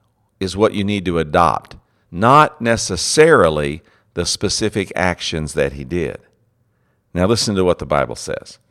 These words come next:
"Adopt the same attitude as that of Christ Jesus, who existing in the form of God did not consider equality with God as something to be exploited.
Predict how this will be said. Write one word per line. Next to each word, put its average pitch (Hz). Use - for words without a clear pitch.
"Adopt 113
the 92
same 143
attitude 92
as 78
that 95
of 76
Christ 73
Jesus, -
who 117
existing 135
in 170
the 156
form 143
of 139
God 85
did 85
not 113
consider 120
equality 117
with 87
God 87
as 80
something 110
to 92
be 85
exploited. 127